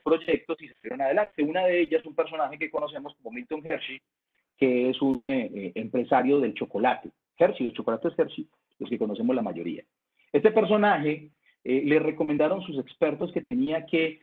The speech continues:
despedir a un gran porcentaje de sus empleados, los cuales eran, hasta el momento eran dos mil quinientos más o menos. Y él dijo, "No, no voy a, a sacar a nadie". Los, eh, eh, grandes especialistas al lado de él le decían,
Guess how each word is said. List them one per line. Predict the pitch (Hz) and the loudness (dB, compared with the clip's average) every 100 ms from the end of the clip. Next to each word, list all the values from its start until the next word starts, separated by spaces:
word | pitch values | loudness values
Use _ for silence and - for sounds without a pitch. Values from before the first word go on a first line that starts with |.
| _ | _
despedir | 117 151 147 151 131 165 180 - | 0 2 2 2 4 4 2 0
a | 127 | 0
un | 139 147 | 2 4
gran | 175 175 | 2 2
porcentaje | 180 165 127 127 151 | -2 -2 0 0 0
de | 147 | -4
sus | 120 - | -4 -8
empleados, | 104 107 113 143 101 - | -8 -2 2 2 0 -10
los | - | -8
cuales | - 147 156 | -2 -2 0
eran, | 147 143 | -2 -2
hasta | 110 - | -6 -8
el | 107 | -8
momento | 104 120 127 | -8 -10 -6
eran | 143 | -6
dos | 127 101 | -8 -12
mil | 113 | -12
quinientos | - 131 113 - | -6 -4 -6 -10
más | 101 123 | -14 -8
o | |
menos. | 117 - - _ _ _ _ - | -8 -10 -18 _ _ _ _ 4
Y | 151 | 6
él | |
dijo, | 160 180 | 6 2
"No, | 160 170 180 - _ _ | 0 0 -2 -12 _ _
no | 139 143 | 2 4
voy | 160 | 4
a, | 170 127 | 2 0
a | - | -6
sacar | 131 143 | -2 0
a | 151 | 0
nadie". | 156 147 90 - _ _ _ _ _ _ | 0 -2 -4 -12 _ _ _ _ _ _
Los, | 117 120 117 | 0 2 0
eh, | 120 101 95 - | -2 -2 -2 -2
eh, | 101 98 90 | -2 0 4
grandes | 139 156 151 | 6 6 2
especialistas | 135 123 107 98 - - | 0 0 2 2 2 0
al | 98 | 0
lado | 104 113 | 2 4
de | |
él | 107 | 4
le | 117 | 2
decían, | 98 - | 2 -2